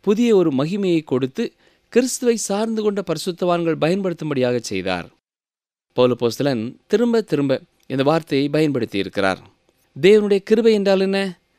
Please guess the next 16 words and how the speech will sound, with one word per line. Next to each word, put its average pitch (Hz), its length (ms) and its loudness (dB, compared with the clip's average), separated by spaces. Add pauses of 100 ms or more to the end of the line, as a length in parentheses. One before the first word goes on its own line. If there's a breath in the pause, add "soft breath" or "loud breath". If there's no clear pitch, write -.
(420)
தேவன் 123 500 0 (280)
தனக்கு 196 360 0
இருந்த 202 220 0
எல்லா 202 400 0
நல்ல 208 340 -2
காரியங்களையும் 143 640 -2 (560)
மற்றவர்களுக்கு 180 640 -2
பகிர்ந்து 220 400 -2
கொடுக்க 208 280 0
வேண்டும் 202 280 -2
என்ற 185 280 -4
ஆசை 175 420 -2
உள்ளவராக 143 400 0
இருந்தார். 95 580 -8 (800)
கிருபை 160 300 2
என்றால் 147 340 2